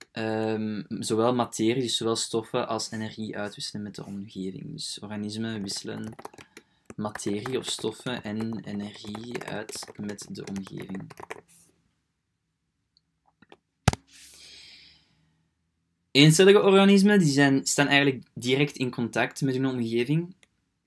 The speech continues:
En dus ze zijn in het algemeen weinig, eh, of tot niet, eh, echt beschermd tegen bepaalde omstandigheden.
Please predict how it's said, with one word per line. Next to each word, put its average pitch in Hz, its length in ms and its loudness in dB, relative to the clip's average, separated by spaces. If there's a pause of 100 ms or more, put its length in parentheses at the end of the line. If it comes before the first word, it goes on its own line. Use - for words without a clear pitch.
(180)
En 127 580 -2
dus - 260 -6
ze 117 360 -6
zijn 117 280 -4
in 113 100 -6
het 104 140 -10
algemeen 110 640 -6
weinig, 107 560 -10
eh, - 360 -14
of - 280 -20
tot - 380 -20
niet, 104 540 -12
eh, 101 320 -12
echt 104 180 -12
beschermd 98 500 -10
tegen 98 380 -10
bepaalde 98 420 -8
omstandigheden. 101 920 -12